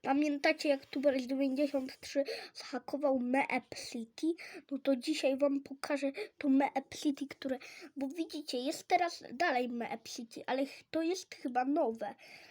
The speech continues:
e, a tam to jest pozostawione i wam pokażę dzisiaj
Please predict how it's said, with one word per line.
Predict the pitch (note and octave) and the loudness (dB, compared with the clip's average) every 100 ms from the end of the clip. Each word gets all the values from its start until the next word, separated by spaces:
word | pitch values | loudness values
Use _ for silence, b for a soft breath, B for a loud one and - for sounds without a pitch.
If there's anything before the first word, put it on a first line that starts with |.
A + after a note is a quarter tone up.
| D#4 B | -20 B
e, | - - | -10 -6
a | - | -4
tam | - D4+ D#4 | 0 0 0
to | D#4+ | -2
jest | D4 - | -4 -4
pozostawione | C#4+ C#4 D4 - - C#4+ D4 B3 A#3 | 0 2 2 0 -2 0 0 -2 -4
i | - B3 | -6 0
wam | C#4 C#4 | 0 0
pokażę | C4 B3+ C#4+ C4+ C4 | -6 -2 0 2 0
dzisiaj | C4 C4+ B3+ | 0 -2 -4